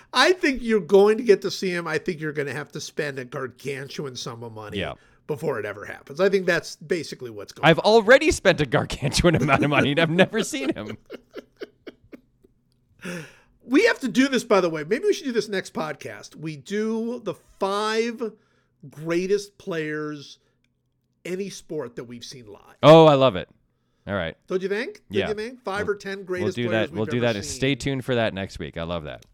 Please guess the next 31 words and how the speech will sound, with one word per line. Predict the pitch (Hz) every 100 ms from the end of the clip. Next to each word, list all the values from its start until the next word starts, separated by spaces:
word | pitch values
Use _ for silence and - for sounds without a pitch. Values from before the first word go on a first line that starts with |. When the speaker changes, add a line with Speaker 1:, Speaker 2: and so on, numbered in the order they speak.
| _
Speaker 1:
That'll | 185 190 214
be | 208 190
next | 190 190
week's | 190 -
podcast. | 160 123 - 98 -
All | 185
right. | 117 _ - - - -
All | 269
right. | 262
My | 254 359
one | 381 339
last | 254 262
meaningless | 254 233 196 -
thing | 208 190 175 202
is, | 185 180 156 - 160
um, | 170 165 160 156 _ _ - -
I | 190
don't | 247 269 240 _
normally | 190 196 190
like | 165 147
to | 180
talk | 156 151
about | 139
this, | 143 -
but, | 170 156 _ _ _ _ _ _ 139
uh, | 143 143 143 _
I | 190 254
have | 247 220
an | 170
electric | 147 156 - 147 -
car | - 110 - - -